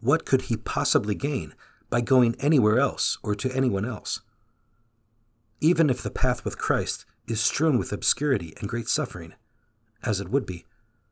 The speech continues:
what other direction could Peter possibly take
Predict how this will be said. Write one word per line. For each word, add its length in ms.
what 160
other 200
direction 440
could 180
Peter 240
possibly 400
take 360